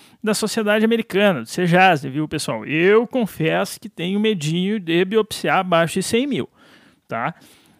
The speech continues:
É, na mat mediada por complemento, assim como na sín-, na síndrome do anticorpo antifosfolipídio, é, o comprometimento predominante vai ser glomerular.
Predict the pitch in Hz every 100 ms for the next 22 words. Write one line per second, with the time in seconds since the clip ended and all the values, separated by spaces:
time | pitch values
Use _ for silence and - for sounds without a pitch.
0 | _ 139 143 147 143 147 170 160 180 254
1 | - 160 143 135 135 190 170 143 - 139
2 | 139 131 123 214 170 127 - 170 196 -
3 | 170 170 156 131 - 151 143 147 139 -
4 | 175 208 147 135 131 127 131 - 156 143
5 | 143 143 156 - 208 247 233 226 208 208
6 | _ - - - _ - 143 147 151 147
7 | 160 - 185 208 202 190 180 175 202 226
8 | 214 - _ - 202 196 196 180 175 196
9 | 196 208 190 - 185 202 - 151 156 170
10 | 190 120